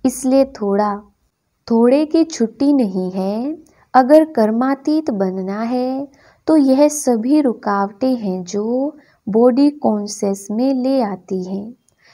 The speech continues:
अच्छा है, लेकिन बनाने वाला कौन? अच्छाई भले धारण करो,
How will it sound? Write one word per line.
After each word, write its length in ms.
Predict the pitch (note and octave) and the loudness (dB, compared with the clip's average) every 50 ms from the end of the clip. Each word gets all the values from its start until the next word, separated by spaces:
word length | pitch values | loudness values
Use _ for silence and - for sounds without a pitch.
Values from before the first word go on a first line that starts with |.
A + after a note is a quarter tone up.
| _ _ _ _ - | _ _ _ _ -6
अच्छा 440 | - G3+ G3 - - - - D4 D4+ | -6 -6 -6 -6 -6 -2 0 2 2
है, 220 | D4+ C#4+ D#4 D4+ | 2 2 0 0
लेकिन 440 | D4+ D4 D#4 D4+ D4+ D#4+ E4+ E4+ C#4+ | 2 0 0 0 0 0 0 0 0
बनाने 520 | A3 G#3+ G#3 G#3 A3 A3+ A#3+ C4 D4 D#4 D4 | 0 -2 -4 -4 -4 -4 -2 0 0 0 0
वाला 340 | B3+ G#3+ G3 F#3+ F#3+ F#3+ | 0 -2 -2 -2 -2 -4
कौन? 460 | F#3 F#3 - G3 F#3+ F#3+ F#3+ G#3 A3+ C4 _ _ _ _ _ _ _ _ _ _ _ - | -6 -6 -8 -8 -6 -6 -8 -10 -12 -16 _ _ _ _ _ _ _ _ _ _ _ -2
अच्छाई 580 | A#3 A#3 A#3 - - - C4 C4+ D4+ F#4 F#4 | -2 -2 -2 -2 -4 -2 -2 0 2 2 2
भले 360 | D#4 A#3 A3+ A3+ A3 A#3 B3 | 2 0 0 0 0 0 0
धारण 460 | A3 G3+ G3 F#3+ F#3 F#3 F#3 F#3+ F#3+ G3 | 0 -2 -4 -4 -4 -4 -4 -6 -8 -8
करो, 560 | F#3+ A3 A3 A3 A#3 B3 C4 C#4+ D4+ D#4+ | -6 -4 -2 -2 -2 -2 -2 -2 -4 -6